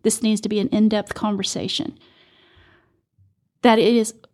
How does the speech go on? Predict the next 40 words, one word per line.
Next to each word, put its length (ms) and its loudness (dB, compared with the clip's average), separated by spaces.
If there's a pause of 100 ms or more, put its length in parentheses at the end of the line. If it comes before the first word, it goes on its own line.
(160)
what 240 0
they 80 4
respond 360 4
to 60 0
each 160 0
other 160 -2
is 100 -4
say, 520 -6 (500)
"Can 180 2
we 80 6
discuss 400 -2
that 140 -4
on 80 -4
Saturday 340 -4
morning?" 340 -6 (580)
And 180 2
they 220 4
have 360 2
a 100 -2
set 420 -4
time 320 4
on 80 -4
Saturday 360 -4
morning 380 6
that 160 -4
is 400 -4 (600)
time 420 2
for 260 0
them 540 0
to 160 -4
discuss 540 -4
any 200 6
kind 280 6
of 80 6
things 320 4
that 120 -8
they 140 -2
need 140 0
to 80 -6
discuss. 500 -6